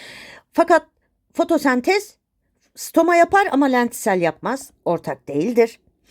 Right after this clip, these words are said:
Terlemeyi her ikisi de yapabilir. O yüzden iki ve dört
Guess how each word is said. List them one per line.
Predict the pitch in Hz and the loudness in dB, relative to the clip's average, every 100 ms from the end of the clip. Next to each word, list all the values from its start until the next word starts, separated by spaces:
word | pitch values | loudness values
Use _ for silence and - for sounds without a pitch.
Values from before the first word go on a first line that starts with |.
| - - _ _ | -20 -20 _ _
Terlemeyi | - 277 302 302 320 339 | 2 4 4 2 0 0
her | 339 | 0
ikisi | 349 330 - 220 | 0 -2 -4 0
de | |
yapabilir. | 208 180 180 165 147 202 269 _ - | 2 2 0 -4 -2 -4 -4 _ -2
O | 269 | 0
yüzden | 214 165 196 233 - | 0 0 0 0 -4
iki | 240 277 208 | -6 -2 -2
ve | 160 - | -2 -2
dört | 175 269 - | -4 -4 -10